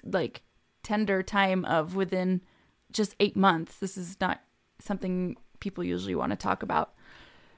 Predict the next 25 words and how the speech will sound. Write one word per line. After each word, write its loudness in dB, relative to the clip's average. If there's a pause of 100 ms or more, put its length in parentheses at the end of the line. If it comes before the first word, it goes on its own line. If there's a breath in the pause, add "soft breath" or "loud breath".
(200 soft breath)
But 10
my 10
question 4
is 2
about, 8
like, 4 (280)
in 6 (520)
Judaism, 4
if 0
you 2 (100)
become 0
a 0
widow 4
and 2
you're 2
a 2
rabbi, 6 (360)
can 2
you 0
get 2
remarried 0
if 0
you 0
want 6
to -4